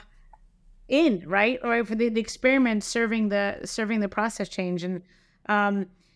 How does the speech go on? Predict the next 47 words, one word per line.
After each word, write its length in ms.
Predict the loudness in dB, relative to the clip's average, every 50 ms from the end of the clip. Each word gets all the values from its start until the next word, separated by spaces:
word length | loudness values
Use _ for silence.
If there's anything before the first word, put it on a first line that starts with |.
| _ _ _ -4
and 140 | 0 2 2
I, 140 | 4 4 2
I, 80 | 0 2
I 80 | 0 0
do, 260 | 2 2 2 2 2 2
I 80 | 0
do 240 | 0 2 2 0 0
appreciate, 640 | 0 -2 -4 -4 -2 -2 0 0 0 2 0 -2 -4 -6 -6
uh, 60 | -2
I 240 | -2 0 2 0 0
know 160 | 0 0 -2
we're 140 | 0 2 2
almost 280 | 2 2 0 -2 -2
at 140 | -4 -6 -6
time. 400 | -4 -2 0 0 2 0 0 0
I, 80 | -2 -2 -2 -2
I, 340 | -4 -4 -4 -4 -4 -2 -2
I 40 |
was 240 | -2 -2 -4 -4 -4
reflecting 540 | -8 -4 0 -2 -2 0 0 -2 -2 0 0
on, 300 | 0 -2 -2 -4 -4 -4
uh, 200 | -2 -2 -2 -2
how 480 | -4 -4 -2 0 0 0 0 -2 -4 -6 -8 _ _ _ _ _ _ _ _ -6
you, 320 | -4 -2 0 0 0 0 -2
you 240 | -2 0 0 0 0
said, 460 | 0 0 0 2 2 2 0 0 -2
uh, 420 | -4 -4 -4 -2 -2 -2 -2 -2 -2
and 140 | -2 -2
you, 80 | -2 -2 -2
you 160 | -2 -4 -4
kinda, 380 | -2 -4 -6 -4 -2 0 2 4
like, 200 | 4 4 2 2
said 240 | 0 0 2 2 2
it, 260 | 2 0 -2 -4 -2
um, 520 | 0 0 2 2 2 0 0 -2 -2 -4 -6 -10 _ _ _ _ _ _ _ _ _ _ _ -4
uh, 560 | -2 0 0 0 0 0 0 2 2 0 0 0
you 120 | -2 -6 -8
kinda 300 | -4 -2 0 0 0 0
brushed 300 | 0 -2 -2 -2 0 2
over 320 | 2 2 2 2 0 2
it, 40 | 2
like, 260 | 0 0 -2 -2 -6 -6
process 420 | -2 -2 -2 -2 -2 -8 -8 -6
change, 520 | -4 -2 -2 -2 -2 -2 -2 -4 -6 -10 -8
you 120 | -4 -2 0
know, 200 | 0 0 0 -2 -2
isn't 360 | -2 -2 0 0 0 -2